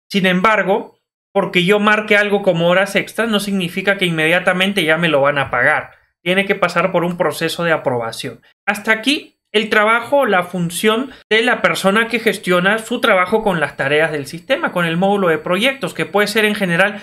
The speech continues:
cualquier usuario, cualquier empleado que tenga acceso a este módulo.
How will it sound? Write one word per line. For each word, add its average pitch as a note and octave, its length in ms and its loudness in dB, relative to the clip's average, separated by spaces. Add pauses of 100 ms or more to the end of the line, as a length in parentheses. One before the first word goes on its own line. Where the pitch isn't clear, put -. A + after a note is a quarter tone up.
(140)
cualquier E3+ 460 0
usuario, G3+ 520 0
cualquier E3+ 360 -2
empleado F3 540 0
que D#3 80 -6
tenga D#3 280 -4
acceso D3 320 -6
a C#3+ 40 -8
este E3+ 200 -6
módulo. G3 520 -2